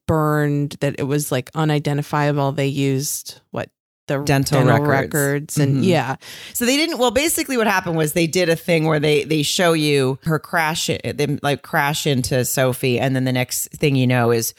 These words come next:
Speaker 2: we see, they did the Lifetime thing where you, now you see on the news, "Sophie's dead and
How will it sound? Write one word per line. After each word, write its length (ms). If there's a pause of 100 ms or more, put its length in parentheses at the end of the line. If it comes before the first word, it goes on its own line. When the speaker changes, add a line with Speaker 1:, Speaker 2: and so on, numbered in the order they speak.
(200)
Speaker 2:
we 200
see, 560 (340)
they 160
did 160
the 80
Lifetime 460
thing 180
where 100
you, 100
now 120
you 100
see 200
on 100
the 80
news, 240
"Sophie's 760
dead 460
and 200